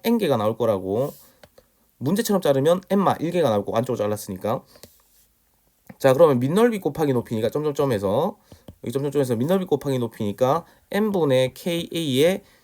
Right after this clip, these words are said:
제곱 곱하기, 자, 높이는 잘 보면 말이야, 그냥 두께는 한 칸이잖아, 맞지? 한 칸. 요 한 칸 아닙니까? 한 칸.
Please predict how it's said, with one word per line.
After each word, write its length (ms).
제곱 540
곱하기, 520
자, 80
높이는 460
잘 160
보면 240
말이야, 420
그냥 300
두께는 580
한 180
칸이잖아, 460
맞지? 260
한 140
칸. 180
요 60
한 140
칸 160
아닙니까? 380
한 120
칸. 200